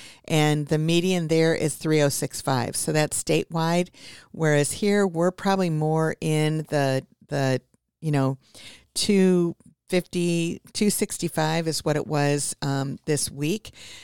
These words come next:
So, you know, it's, we're probably two fifty to two seventy-five. So we're a little bit lower. I haven't seen it be at three hundred too much here in Central Florida. But, um, basically, the condo prices have gone up because they're a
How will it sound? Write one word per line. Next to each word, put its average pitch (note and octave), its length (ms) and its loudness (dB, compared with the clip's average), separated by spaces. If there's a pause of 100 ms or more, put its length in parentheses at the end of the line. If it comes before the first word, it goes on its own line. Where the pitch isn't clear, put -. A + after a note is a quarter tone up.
(120)
So, D#3 520 2
you E3 120 -4
know, D3 260 -2
it's, - 180 -4
we're E3+ 100 2
probably F3+ 300 0
two F3 240 -4
fifty E3 340 -2
to C3+ 120 -6
two D3 200 -4
seventy-five. C3 680 -2
So - 120 -2
we're E3 220 4
a D#3 80 0
little B3+ 300 0
bit - 180 0
lower. D#3+ 500 0
I D3 60 -2
haven't D#3+ 240 -2
seen E3+ 240 -2
it D#3+ 160 -4
be D3+ 220 0
at - 100 -2
three D#3 240 -2
hundred D3+ 460 0 (400)
too F3+ 160 -2
much D3+ 240 0
here D#3 460 2
in D3 420 0 (380)
Central D#3 380 -2
Florida. D#3 600 2 (500)
But, D#3 340 2
um, D3 280 0
basically, F3 600 2
the D#3 100 0
condo D#3+ 360 0
prices D#3 400 0
have C#3 180 0
gone D3 300 2
up E3+ 280 0
because D3+ 600 0
they're D3 500 0
a C3+ 320 0